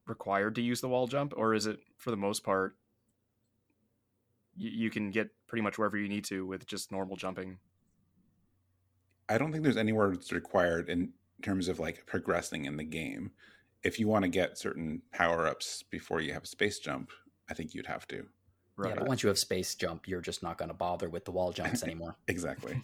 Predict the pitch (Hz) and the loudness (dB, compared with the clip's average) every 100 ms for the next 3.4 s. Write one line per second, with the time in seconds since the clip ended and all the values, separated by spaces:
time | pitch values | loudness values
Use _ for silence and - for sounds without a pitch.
0 | - 110 104 - 101 - _ _ _ _ | -8 -10 -10 -12 -14 -16 _ _ _ _
1 | _ _ _ _ _ _ _ _ _ _ | _ _ _ _ _ _ _ _ _ _
2 | _ _ _ _ - - - - 104 113 | _ _ _ _ -12 -2 -2 2 2 4
3 | 123 127 92 | 0 -2 -6